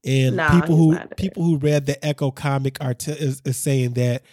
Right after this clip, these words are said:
Speaker 1: Echo actually blinded him. She shot him and blinded him, but he got his sight back later on. I was like, "No, no, no. This dude is too big, and he is yet to, to tussle."
Speaker 2: And apparently too strong.
Speaker 1: Way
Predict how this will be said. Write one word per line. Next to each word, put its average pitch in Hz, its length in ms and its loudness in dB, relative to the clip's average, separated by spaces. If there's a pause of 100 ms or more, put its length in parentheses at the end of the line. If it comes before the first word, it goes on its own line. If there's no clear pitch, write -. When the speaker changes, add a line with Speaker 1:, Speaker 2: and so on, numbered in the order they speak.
(220)
Speaker 1:
Echo 143 320 0
actually 131 380 -2
blinded 127 540 0
him. 139 200 2
She 139 200 -8
shot 131 340 2
him 131 220 -2
and 131 120 -6
blinded 127 340 0
him, 131 180 0 (360)
but 147 100 -2
he 160 80 4
got 139 220 2
his 123 100 -2
sight 117 240 -2
back 113 220 -4
later 113 280 -2
on. 117 140 -4
I 127 40 0
was 131 80 0
like, 123 140 -2
"No, 127 220 2
no, 123 140 0
no. 113 240 -6
This 151 200 0
dude 147 240 4
is 123 120 0
too 165 180 4
big, 135 460 2 (380)
and 139 100 -6
he 139 100 2
is 123 160 -2
yet 139 260 -2
to, 123 140 -6
to - 220 -16
tussle." 151 400 0
Speaker 2:
And 185 160 -4
apparently 214 460 -2
too 226 240 -4
strong. 185 680 -2 (680)
Speaker 1:
Way 139 300 2